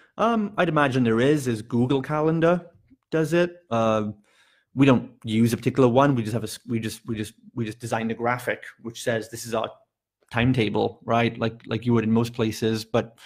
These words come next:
I'm sure you, you can use Google Calendar if you want something like that. That would be awesome. All right, guys, so let me know if that helped. Let me know your comments. Stay tuned tomorrow.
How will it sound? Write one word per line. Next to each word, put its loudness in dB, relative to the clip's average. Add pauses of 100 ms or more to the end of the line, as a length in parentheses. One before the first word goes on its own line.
(600)
I'm -4
sure 6
you, 4
you -2
can 4
use 4
Google 4
Calendar 6
if 2
you 0
want 0
something -4
like -6
that. 0 (140)
That -4
would -4
be 2
awesome. 2 (640)
All 4
right, 6
guys, 6
so 10
let 6
me 6
know 8
if 4
that 6
helped. 4
Let 4
me 0
know 2
your 2
comments. 0
Stay -2
tuned -6
tomorrow. -2